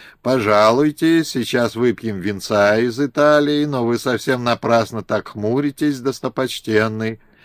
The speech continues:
Что за беда, что на свете одним жидом стало меньше?» Что касается меня, то я готов, порка Мадонна, сноска, святая Мадонна, хоть всех их перевешать.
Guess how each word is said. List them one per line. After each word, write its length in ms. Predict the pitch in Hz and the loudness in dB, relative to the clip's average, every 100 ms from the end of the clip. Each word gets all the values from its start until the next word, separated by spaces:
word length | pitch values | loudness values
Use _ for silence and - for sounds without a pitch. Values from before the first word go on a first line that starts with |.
| - - - - | -20 -20 -20 -14
Что 340 | - 214 226 | -4 2 4
за 140 | 180 | 4
беда, 440 | 151 135 120 147 190 | 4 4 4 4 2
что 220 | - 151 | 2 2
на 160 | 131 139 | 2 0
свете 380 | 156 165 151 | 0 0 2
одним 320 | 139 120 139 117 | 2 0 -4 0
жидом 340 | 127 147 170 | 0 2 -2
стало 380 | - 127 131 117 | -2 2 2 2
меньше?» 580 | 92 82 78 - 98 87 _ _ _ - - | 0 -6 -8 -12 -16 -20 _ _ _ -20 -18
Что 260 | - 165 170 | -2 2 4
касается 600 | 175 147 175 175 - 165 | 2 4 4 4 2 0
меня, 400 | 165 170 196 180 | 0 2 2 2
то 160 | 165 | 2
я 160 | 160 156 | 2 4
готов, 500 | 156 147 196 190 - - | 2 4 4 2 0 0
порка 400 | 180 147 - 156 | 2 2 0 0
Мадонна, 840 | 156 151 156 151 147 147 143 120 _ _ | 0 2 2 2 2 2 2 -2 _ _
сноска, 600 | - 117 107 98 - 95 | -10 0 0 0 -4 -6
святая 580 | - 110 107 107 101 98 | -2 0 2 2 2 2
Мадонна, 680 | 95 95 92 92 87 87 87 - - - | 0 0 0 0 -2 -6 -8 -14 -16 0
хоть 180 | 170 | 0
всех 380 | - - 117 107 | 0 0 2 2
их 180 | 117 - | -2 -4
перевешать. 720 | - 107 107 101 101 - 98 | -2 0 2 2 0 -2 -8